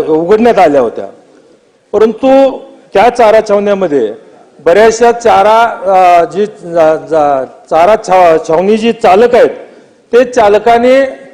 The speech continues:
एक चालक आता पहा, जवळजवळ माझ्या ता-, माझ्या मतदारसंघामध्ये मंगळवेढ्यामध्ये एकसष्ट आहेत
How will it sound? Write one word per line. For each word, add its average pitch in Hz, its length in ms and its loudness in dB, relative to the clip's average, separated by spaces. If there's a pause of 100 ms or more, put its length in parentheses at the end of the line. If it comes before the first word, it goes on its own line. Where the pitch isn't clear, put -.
(280)
एक 226 440 0
चालक 240 540 0
आता 170 200 -2
पहा, 185 260 2
जवळजवळ 220 460 2
माझ्या 202 340 2
ता-, 226 220 2
माझ्या 196 420 2
मतदारसंघामध्ये 208 840 -2
मंगळवेढ्यामध्ये 208 680 0 (100)
एकसष्ट 226 380 -2
आहेत 156 180 2